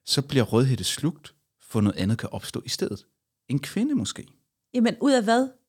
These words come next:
Speaker 2: Ud af hvad kom der en kvinde?
Speaker 1: Jamen, det kommer jo så senere, når, øh, spoiler alert, at Rødhætte kommer <laughs> ud
Speaker 2: Tilbage.
Speaker 1: af ulven igen.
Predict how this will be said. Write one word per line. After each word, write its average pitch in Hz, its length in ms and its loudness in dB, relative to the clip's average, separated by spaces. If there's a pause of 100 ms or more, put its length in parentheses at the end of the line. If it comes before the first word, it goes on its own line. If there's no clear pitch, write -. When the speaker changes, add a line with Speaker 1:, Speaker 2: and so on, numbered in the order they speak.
(920)
Speaker 2:
Ud 320 100 6
af 285 80 6
hvad 254 180 2
kom 254 220 0
der 226 80 0
en 208 100 -2
kvinde? 208 300 0 (800)
Speaker 1:
Jamen, 110 240 4
det 156 160 2
kommer 147 260 6
jo 127 60 6
så 123 120 0
senere, 120 440 4
når, 110 420 4
øh, 104 380 2 (140)
spoiler 113 380 4
alert, 104 340 4
at 104 120 0
Rødhætte 107 340 2
kommer 107 280 -2 (380)
<laughs> 156 320 -4
ud 156 140 8
Speaker 2:
Tilbage. 139 280 10
Speaker 1:
af - 80 4
ulven 120 160 6
igen. 107 220 4